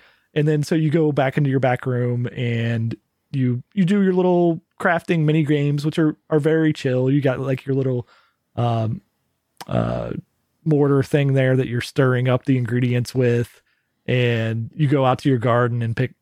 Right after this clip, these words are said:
and pick different ingredients and everything like that. Um, and it's got, it's got, like, a, you learn by, there's, like, a map of ingredients,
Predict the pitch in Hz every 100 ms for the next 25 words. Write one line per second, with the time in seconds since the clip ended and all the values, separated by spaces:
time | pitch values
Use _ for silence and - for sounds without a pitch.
0 | - 123 - 135 - 131 127 117 117 120
1 | 117 117 123 117 120 113 107 117 107 -
2 | _ - _ _ _ 123 120 113 101 -
3 | _ _ _ _ _ _ _ _ - 156
4 | 139 - 156 - - _ _ _ 147 -
5 | 180 170 156 156 143 139 151 151 131 151
6 | 190 202 202 175 143 139 139 135 131 131
7 | 123 120 - 143 135 127 117 117 143 175
8 | - - 127 127 127 131 165 185 214 -
9 | -